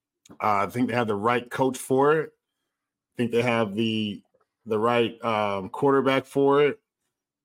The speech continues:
Um, you know, Russell's not taking a ton of chances. He's managing a football game nicely. Um, he's doing,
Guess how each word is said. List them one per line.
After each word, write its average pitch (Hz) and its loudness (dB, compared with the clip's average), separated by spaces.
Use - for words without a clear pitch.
Um, 95 -2
you 117 0
know, 107 2
Russell's 117 -2
not 120 0
taking 117 -2
a 110 -2
ton 135 0
of - 0
chances. 135 -4
He's 113 -2
managing 123 0
a 117 0
football 131 0
game 127 0
nicely. 127 0
Um, 101 0
he's 110 -4
doing, 120 2